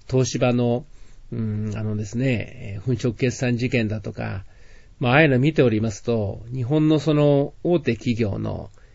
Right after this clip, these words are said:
えー、こう、崩壊、内部崩壊がですね、非常に激しいものだということがわかります。それから日本政府もそうですよね。あの、オリンピックのごたつきだとかですね、安倍政権のごたつき、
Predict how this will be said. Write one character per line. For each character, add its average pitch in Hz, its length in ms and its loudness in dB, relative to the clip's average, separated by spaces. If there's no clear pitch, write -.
え 92 640 -8
ー、 - 40 -20
こ - 140 -10
う、 107 40 -8
崩 135 240 0
壊、 127 500 0
内 135 280 4
部 156 100 4
崩 160 200 4
壊 110 220 -4
が - 120 -8
で 107 100 -8
す 107 120 -10
ね、 120 360 -10
非 127 140 -10
常 160 240 2
に 180 100 2
激 170 240 4
し 185 140 0
い - 20 6
も 151 140 4
の 135 80 2
だ 123 80 2
と 131 100 0
い 127 40 4
う 120 40 2
こ 143 80 0
と 165 80 2
が 151 140 6
わ 110 80 2
か 107 80 -6
り - 100 -6
ま 117 140 -10
す。 - 120 -10
そ - 80 -2
れ 131 60 4
か 139 100 6
ら 123 80 6
日 117 100 4
本 165 160 6
政 180 300 6
府 - 20 2
も 110 80 0
そ 147 180 2
う - 20 0
で 117 80 0
す - 100 -8
よ 104 120 -6
ね。 127 340 2
あ 104 100 -8
の、 101 320 -8
オ 95 60 -8
リ 117 120 -2
ン 113 60 -2
ピ 110 140 -4
ッ 104 60 -6
ク - 100 -4
の 107 160 -2
ご 104 160 -4
た 107 140 -4
つ - 100 -14
き 120 100 -2
だ 120 140 0
と 117 80 -2
か 104 140 -4
で 101 80 -6
す - 100 -16
ね、 107 120 -4
安 104 120 -4
倍 110 80 -2
政 110 240 -2
権 107 140 -2
の 104 80 -2
ご 110 100 -6
た 110 160 -4
つ - 120 -14
き、 127 280 -2